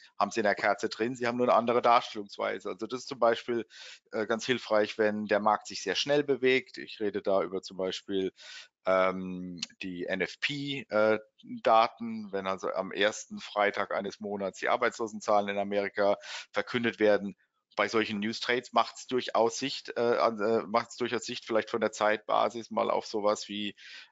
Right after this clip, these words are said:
äh, Preisveränderungen umzuswitchen, weil da kann man sehr gut die Lupe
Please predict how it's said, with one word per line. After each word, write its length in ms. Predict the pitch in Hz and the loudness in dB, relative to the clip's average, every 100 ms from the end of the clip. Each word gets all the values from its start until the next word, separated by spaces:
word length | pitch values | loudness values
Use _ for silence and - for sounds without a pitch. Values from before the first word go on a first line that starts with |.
| - | 0
äh, 160 | 98 | 0
Preisveränderungen 800 | 95 120 127 135 107 98 90 92 | 2 -2 2 0 2 2 0 -4
umzuswitchen, 800 | 92 - 101 - 104 - 120 123 | -8 -10 -8 -8 -6 -6 -6 -2
weil 280 | 101 101 101 | 2 2 2
da 100 | 98 | 0
kann 200 | - 104 | 0 0
man 280 | 104 104 98 | 0 -2 -2
sehr 260 | 104 104 | 2 2
gut 180 | 107 110 | 2 -4
die 100 | 110 | -6
Lupe 520 | 104 110 - 113 110 | -6 -6 0 4 4